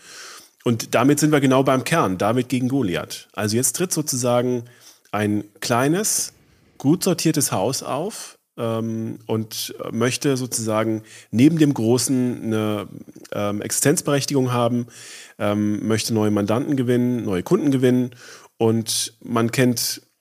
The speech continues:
den, den Namen vielleicht nicht, man kennt den Fondsmanager nicht, ähm, man hat vielleicht schon mal gesehen, dass dieser Oliver Morath unter ganz anderer Flagge unterwegs war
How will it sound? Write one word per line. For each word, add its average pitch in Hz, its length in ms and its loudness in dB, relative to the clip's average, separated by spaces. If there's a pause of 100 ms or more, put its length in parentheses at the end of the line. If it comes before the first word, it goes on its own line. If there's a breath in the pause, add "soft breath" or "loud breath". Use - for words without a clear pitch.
(240)
den, 104 460 0
den 104 180 0
Namen 143 320 2
vielleicht 135 440 2
nicht, 135 160 -2
man 104 100 -2
kennt 107 220 -2
den 98 320 -2
Fondsmanager 143 600 2
nicht, 120 320 0 (500 loud breath)
ähm, 104 680 -2
man 104 180 -4
hat 120 100 -2
vielleicht 110 280 -2
schon 113 120 -2
mal 104 180 0
gesehen, 107 500 0
dass 104 160 -2
dieser 101 280 -2
Oliver 98 260 -2
Morath 123 520 2
unter 104 200 -6
ganz 104 200 -4
anderer 131 300 -4
Flagge 127 240 -2
unterwegs 113 560 -2
war 104 260 -4